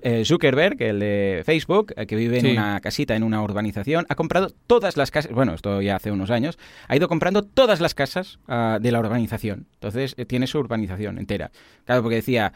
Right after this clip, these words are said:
Speaker 1: ¿sabes qué? Por temas de seguridad y también por invitados, que a veces, pues, eh, ti-, ti-, pues le viene familia, típico que vienen los suegros y tal,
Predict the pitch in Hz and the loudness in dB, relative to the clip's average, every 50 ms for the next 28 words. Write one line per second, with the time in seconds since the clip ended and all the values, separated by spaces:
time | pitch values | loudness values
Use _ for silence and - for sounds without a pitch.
0 | - - _ - 110 110 - 143 131 131 110 - 131 135 143 - 143 127 - 139 | -8 -12 _ -6 -4 -2 -2 0 0 0 2 2 2 2 2 0 0 0 2 2
1 | 135 139 147 151 156 151 - - 120 120 117 127 151 151 - 151 147 143 139 139 | 2 2 4 4 2 2 2 0 -2 0 2 2 2 4 4 2 2 2 0 2
2 | 135 165 156 127 - - 117 110 110 - 127 117 - 110 104 98 - - - - | 2 2 2 2 -2 -4 -4 -4 -2 -2 -4 -6 -4 -6 -6 -6 -8 -16 -20 -20
3 | - - 113 113 117 107 - 117 107 - - - 101 101 95 90 92 95 - - | -8 -4 -2 -2 -2 -2 -2 -4 -4 -4 -6 -6 -6 -6 -4 -4 -4 -6 -6 -6
4 | 90 85 95 87 92 101 107 101 - 104 104 131 151 147 127 131 123 - 113 110 | -6 -4 -4 -2 -2 -2 -2 -2 0 2 4 4 6 4 4 2 0 -2 -6 -6
5 | 110 101 101 90 101 101 107 104 101 104 101 131 139 135 131 131 143 139 139 - | -6 -6 -6 -4 -2 -2 -2 -2 -2 -4 -2 -2 -2 0 0 -2 -2 0 2 4
6 | 185 190 | 4 4